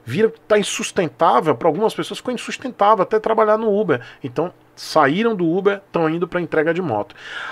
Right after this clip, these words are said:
Agora, Olavo, acredito que nos próximos anos teremos aí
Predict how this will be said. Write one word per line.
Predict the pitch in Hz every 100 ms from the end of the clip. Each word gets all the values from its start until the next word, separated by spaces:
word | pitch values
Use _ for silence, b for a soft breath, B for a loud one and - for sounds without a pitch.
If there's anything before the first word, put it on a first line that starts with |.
| B
Agora, | 120 185 123 139 226 214 139
Olavo, | 113 110 107 107 - -
acredito | 151 - 180 120 120 185 - - 240 - _ _ _ _ _ _ _ _ _ _ -
que | -
nos | 151 156 -
próximos | - 131 131 - 147 175 123
anos | 123 147 - - B B B _
teremos | 170 151 180 208 160
aí | 147 196